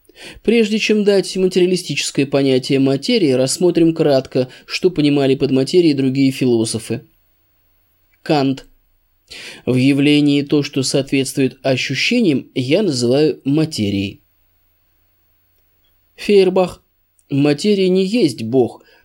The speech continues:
она скорее есть нечто конечное, вне божественное, отрицающее Бога». Уайтхед.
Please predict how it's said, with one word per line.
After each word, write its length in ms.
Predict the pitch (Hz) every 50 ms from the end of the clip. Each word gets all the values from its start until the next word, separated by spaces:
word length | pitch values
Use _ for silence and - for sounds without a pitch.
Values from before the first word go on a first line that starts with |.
| _ _
она 220 | - 131 139 147 143
скорее 360 | - - 147 151 151 143 143
есть 200 | 143 139 - 151
нечто 420 | 147 147 139 139 - - 147 139
конечное, 720 | 131 - 170 175 170 135 110 104 - - - 113 110 110 110 - - - - - - -
вне 400 | - 147 151 175 190 185 160 139
божественное, 920 | 110 117 120 117 117 165 185 170 - - 156 143 139 139 135 131 - - -
отрицающее 840 | 180 185 180 185 180 160 - - 117 110 107 107 - - - 107 104
Бога». 440 | 104 107 110 107 101 104 110 - _ _ _ _ _ _ _ _ _ _ _ _ _ _ _ _ _ _ _ _ _ _ _ _ _ _ _ _ _ _
Уайтхед. 640 | - 185 185 185 165 160 160 - - - 160 160 -